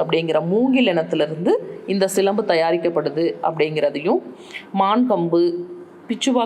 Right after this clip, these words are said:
கத்தி, சுருள்பட்டா, வளரி போன்ற ஆயுதங்களையும் இந்த சிலம்பாட்டத்துல பயன்படுத்துறாங்க முதலான செய்திகளையும் இதுல குறிப்பிட்டிருக்காங்க. ஐம்பத்தி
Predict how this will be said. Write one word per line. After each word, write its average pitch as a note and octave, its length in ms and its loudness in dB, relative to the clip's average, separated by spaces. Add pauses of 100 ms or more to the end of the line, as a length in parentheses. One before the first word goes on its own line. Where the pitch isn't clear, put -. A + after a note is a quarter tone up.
கத்தி, E3+ 280 0 (240)
சுருள்பட்டா, B3 640 2 (200)
வளரி G3+ 380 4
போன்ற F3+ 200 2 (140)
ஆயுதங்களையும் F3+ 600 2 (140)
இந்த F#3+ 220 -4
சிலம்பாட்டத்துல F3+ 580 2
பயன்படுத்துறாங்க D#3 640 0
முதலான D3 260 2 (140)
செய்திகளையும் F3 640 2 (280)
இதுல E3 180 4 (280)
குறிப்பிட்டிருக்காங்க. C#3+ 720 0 (1160)
ஐம்பத்தி B3 340 2